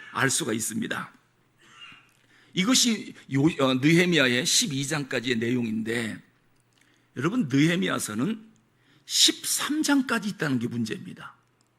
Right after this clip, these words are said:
십이 장으로 끝났으면 참 느헤미야서는 좋은 책이에요. 근데 십삼 장 하나가 더 있다라고 하는 거,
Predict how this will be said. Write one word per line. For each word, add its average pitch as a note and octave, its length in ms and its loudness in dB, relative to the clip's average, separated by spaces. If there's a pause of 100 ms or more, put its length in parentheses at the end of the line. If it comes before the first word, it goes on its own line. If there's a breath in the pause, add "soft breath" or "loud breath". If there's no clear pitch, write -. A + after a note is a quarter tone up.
(320 loud breath)
십이 G#3+ 520 4
장으로 G#3 380 2
끝났으면 D3+ 880 0 (400 soft breath)
참 C4+ 280 2
느헤미야서는 D#3+ 800 2
좋은 D#3+ 460 4
책이에요. B2+ 640 -4 (1300)
근데 A#3 140 0
십삼 - 560 2
장 A3+ 160 2
하나가 B3 440 0
더 E3+ 140 4
있다라고 D3 440 2
하는 A#2 200 -2
거, D#3+ 360 -2